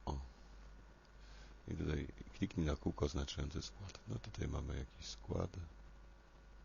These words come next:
Klikam na kółko. Czy usunąć?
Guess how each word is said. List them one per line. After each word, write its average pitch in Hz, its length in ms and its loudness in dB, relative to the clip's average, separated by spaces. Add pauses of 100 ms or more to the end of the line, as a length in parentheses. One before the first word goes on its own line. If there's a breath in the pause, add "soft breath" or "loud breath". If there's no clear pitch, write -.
(140)
Klikam 73 320 0
na 67 100 2
kółko. 85 560 2 (1900)
Czy - 200 4
usunąć? 73 760 2